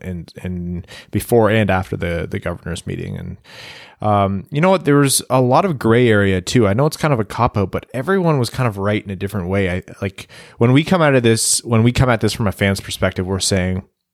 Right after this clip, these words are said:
what Brad just said earlier, which is that, yes, this is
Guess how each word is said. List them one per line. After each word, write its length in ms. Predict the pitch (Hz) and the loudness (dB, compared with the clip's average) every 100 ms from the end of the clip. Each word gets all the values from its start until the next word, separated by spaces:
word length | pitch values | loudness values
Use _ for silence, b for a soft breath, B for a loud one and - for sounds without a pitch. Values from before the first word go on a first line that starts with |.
| - | -4
what 180 | 120 - | -2 0
Brad 300 | 107 101 92 | 2 2 0
just 200 | 101 - | -2 0
said 300 | 92 85 90 _ _ - | -2 -6 -12 _ _ -2
earlier, 420 | 120 113 95 92 - B B | 2 2 2 -2 -6 B B
which 160 | 104 | 0
is 140 | 101 95 | 0 0
that, 340 | 95 90 - _ b b b b b - | 0 -2 -6 _ b b b b b -6
yes, 440 | 113 127 110 - - | 2 4 4 0 -2
this 200 | 110 - | 0 2
is 380 | 110 107 98 | 4 4 0